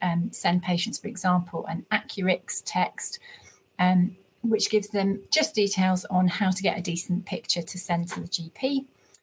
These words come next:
Um, and there's also lots of stuff on there about how to take good pictures as a G P through the dermatoscope, as well as loads of general dermatology information.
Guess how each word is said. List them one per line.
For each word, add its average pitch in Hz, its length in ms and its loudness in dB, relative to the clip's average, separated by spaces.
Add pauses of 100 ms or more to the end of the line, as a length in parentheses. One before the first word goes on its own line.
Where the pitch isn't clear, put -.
(240)
Um, 196 260 0
and 190 140 4
there's 185 160 4
also 175 640 4
lots 185 280 0
of 180 80 -6
stuff - 240 -2
on 175 80 2
there 170 120 4
about 170 160 0
how 180 160 -2
to - 140 -2
take - 240 -2
good 175 160 -6
pictures - 480 -6
as 185 200 0
a 185 60 -2
G 170 280 -2
P 170 200 -4
through 180 360 0
the 180 80 -8
dermatoscope, 214 680 0 (460)
as 311 160 4
well 339 220 6
as 330 120 0
loads 277 440 4
of 233 80 2
general 196 340 4
dermatology 170 680 0
information. 156 760 -6